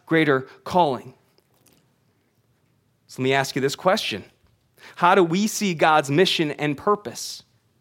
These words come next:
for his church, for his people, as the guiding principle in our own individual callings?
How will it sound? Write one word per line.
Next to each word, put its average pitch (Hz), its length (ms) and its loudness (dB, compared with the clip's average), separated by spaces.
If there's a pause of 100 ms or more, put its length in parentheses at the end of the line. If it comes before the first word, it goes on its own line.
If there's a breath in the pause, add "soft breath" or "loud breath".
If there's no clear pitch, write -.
(300 loud breath)
for 135 140 -2
his 214 260 2
church, - 540 -8 (200 loud breath)
for 165 160 4
his 214 220 4
people, - 440 -8 (640 soft breath)
as 135 140 -10
the 143 80 -4
guiding 147 340 2
principle 135 460 -4
in 131 140 -4
our 120 280 0 (380)
own 143 400 0 (320)
individual 110 720 -6 (160)
callings? - 600 -8